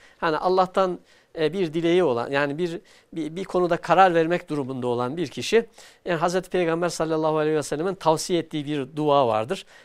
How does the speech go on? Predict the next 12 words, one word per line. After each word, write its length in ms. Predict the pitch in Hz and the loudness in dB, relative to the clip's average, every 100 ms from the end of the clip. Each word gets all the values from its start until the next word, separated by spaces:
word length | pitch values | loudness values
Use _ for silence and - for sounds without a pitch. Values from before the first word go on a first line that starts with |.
| _ | _
Ve 60 | 151 | -4
sahabesine 720 | - 143 170 165 160 175 180 | -2 0 2 2 0 -2 -2
de 120 | 143 | -2
bunları 400 | 156 151 143 180 180 - - | -4 -2 0 0 -2 -20 -20
sanki 320 | - 175 160 160 | -4 -4 -2 0
böyle 200 | 160 147 | 0 2
namaz 260 | 160 170 | 2 2
öğretir 440 | - 151 147 - 147 | 0 -2 -2 -2 -6
gibi, 220 | 135 156 | -4 -2
e, 360 | 170 151 139 | -2 0 -2
öğretmiştir. 800 | 135 156 147 127 120 - 240 - - - - - | 2 4 4 2 -8 -6 -6 -6 -16 -20 -20 -4
İşte 240 | - 254 | -2 -2